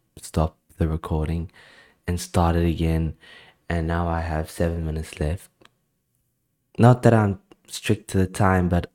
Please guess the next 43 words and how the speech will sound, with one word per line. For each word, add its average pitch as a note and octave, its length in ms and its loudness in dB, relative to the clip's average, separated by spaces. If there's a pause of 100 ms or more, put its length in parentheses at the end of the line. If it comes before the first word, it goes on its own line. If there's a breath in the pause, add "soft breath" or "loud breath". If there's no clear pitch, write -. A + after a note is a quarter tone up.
I F2 80 0
like E2+ 220 0
to F#2 120 -4
keep F2+ 260 -4
things F2 260 -2
consistent. F2+ 840 -4 (680 loud breath)
And, E2 220 0
uh, E2+ 40 2
it E2 160 0
gives F2+ 280 -2
me E2+ 140 0
a E2+ 140 0
reference E2 520 -2
of E2 340 -2
how E2+ 180 -4
long D#2 220 -2
I D2+ 60 -2
need D2+ 180 -6
to - 80 -20
speak - 320 0
for, F#2 240 0
how, E2 300 0 (160)
how D#2 340 -8
much D#2 360 -10
I F2 40 -2
need D#2+ 200 -4
to D2 80 -4
prepare - 460 0
for, F2 400 -2 (460 loud breath)
and F#2+ 240 4
keeping F#2 360 0
it F2 160 -2
the - 140 -20
same E2+ 320 0
because A2+ 640 -2
consistency E2+ 760 -2
produces D#2+ 600 -4
momentum. D#2 640 -2 (440 loud breath)
So G2+ 340 6
with G2+ 140 4
that G2+ 220 2
being G#2+ 200 4
said, A2 300 2